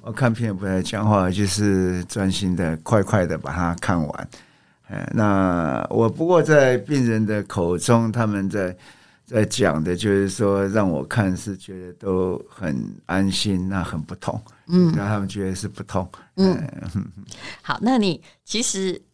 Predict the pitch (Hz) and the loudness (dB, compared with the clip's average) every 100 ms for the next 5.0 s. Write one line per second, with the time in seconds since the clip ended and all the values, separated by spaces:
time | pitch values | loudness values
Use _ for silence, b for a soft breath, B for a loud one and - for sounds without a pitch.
0 | _ _ 202 226 - 208 277 165 160 185 | _ _ -4 0 0 0 -2 -2 -2 -2
1 | 185 240 196 160 180 185 - 202 185 160 | 0 0 0 -2 -4 -6 -4 -2 0 -2
2 | 139 175 180 151 165 165 165 180 156 - | -2 0 0 0 2 2 2 -2 -4 -8
3 | 151 160 202 156 - - 170 - 254 202 | -16 -16 -20 -18 -12 -12 -12 -10 -4 0
4 | 165 165 - 196 180 175 170 170 160 | 0 0 -2 -2 -2 -2 -6 -4 -6